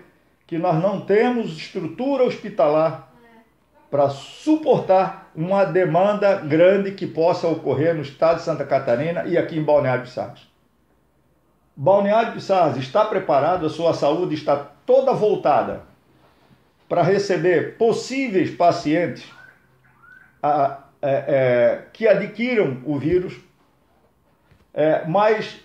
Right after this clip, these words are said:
nós estamos torcendo pra que nenhum leito da nossa unidade seja ocupado. Mas te digo novamente, já tivemos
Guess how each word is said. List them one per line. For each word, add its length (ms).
nós 240
estamos 320
torcendo 560
pra 180
que 120
nenhum 380
leito 480
da 140
nossa 280
unidade 540
seja 300
ocupado. 480
Mas 460
te 140
digo 500
novamente, 720
já 240
tivemos 760